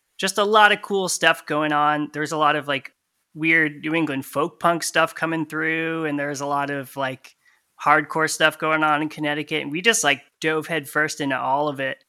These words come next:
But so I sort of sprang out of, again, like I said, a town of just twenty great musicians, and that's really enough to catapult people all over. Like, I,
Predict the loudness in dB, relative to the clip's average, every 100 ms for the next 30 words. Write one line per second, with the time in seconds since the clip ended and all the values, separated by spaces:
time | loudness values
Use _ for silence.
0 | _ -2 4 4 4 0 0 -6 _ _
1 | _ -10 -2 4 6 6 4 2 -8 -16
2 | _ _ 0 2 4 2 2 0 0 2
3 | 4 4 2 -2 -4 -4 -6 -10 -4 2
4 | 2 2 -2 -4 2 2 2 0 0 0
5 | -4 -6 -6 -8 -6 0 0 0 -4 -2
6 | 0 0 -2 -4 -10 0 2 2 -2 -10
7 | -10 _ _ _ _ _ -10 -8 -4 0
8 | 0 0 -2 -2 -2 -2 -6 -20 _ 0
9 | 4 4